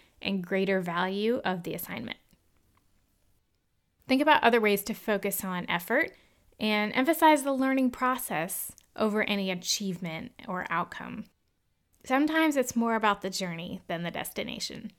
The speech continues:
Am I right? Daniel Pink wrote, "You don't have to be flawless each day. Instead, just look for small measures of improvement."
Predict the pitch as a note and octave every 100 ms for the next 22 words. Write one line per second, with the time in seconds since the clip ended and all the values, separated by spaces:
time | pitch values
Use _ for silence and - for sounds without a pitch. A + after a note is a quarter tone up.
0 | - A3+ A#3 C4+ - - - - _ _
1 | _ _ _ _ _ _ _ _ _ _
2 | B3 B3 A#3 B3 A3+ G#3 G3+ G3+ A#3+ C#4+
3 | E4+ F#4 F4 D4+ C#4+ - F#3+ G#3 C4+ D4
4 | - - - A3+ A3+ - F#3+ F3 C4+ G#4+
5 | _ _ _ - - - G#3+ - A#3+ B3
6 | A3 G#3+ - A3 - - - G#3 F#3+ F#3
7 | E3+ E3+ F3 F3 F3 E3 F3 - F3 G3+
8 | -